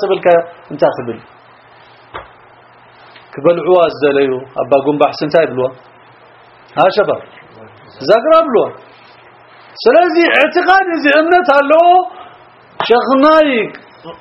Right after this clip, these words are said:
كوف-، كوفق ما أنتي خحقسم كحرد لهم علني. ذرية يا بلكان كاب ربي طلبه. نخين كان كاب ربي ولاد هذا النبلو. ربي انت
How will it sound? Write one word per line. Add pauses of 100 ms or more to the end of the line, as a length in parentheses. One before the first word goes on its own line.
(420)
كوف-، (160)
كوفق
ما (100)
أنتي
خحقسم (360)
كحرد (140)
لهم
علني. (1500)
ذرية
يا
بلكان (840)
كاب
ربي (100)
طلبه. (720)
نخين (100)
كان (100)
كاب (100)
ربي (600)
ولاد
هذا
النبلو. (1800)
ربي
انت